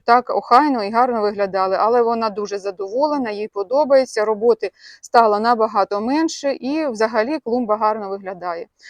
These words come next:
Ну і ось гортензії. Ну, гортензії взагалі класна, дуже-дуже класна квітка. Не так давно ми почали з сестрою їх вирощувати. Сестра багато і почеренкувала, розмножила їх.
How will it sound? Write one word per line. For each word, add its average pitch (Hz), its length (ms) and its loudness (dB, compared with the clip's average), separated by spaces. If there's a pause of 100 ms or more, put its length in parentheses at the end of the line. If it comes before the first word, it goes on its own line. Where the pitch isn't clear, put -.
(160)
Ну 330 200 2
і 277 100 2
ось 254 240 4
гортензії. 196 720 -6
Ну, 285 280 -2
гортензії 240 600 -2
взагалі 233 420 0
класна, 202 640 0
дуже-дуже 196 800 -4
класна 202 440 -2
квітка. 269 440 -4
Не 294 120 -2
так 220 280 4
давно 226 340 0
ми 208 120 -2
почали 214 440 -2
з - 60 -6
сестрою 220 540 -4
їх 208 380 -6
вирощувати. 254 840 0
Сестра 233 360 -2
багато 226 400 0
і 220 60 -2
почеренкувала, 214 920 0
розмножила 269 760 -2
їх. 269 280 -4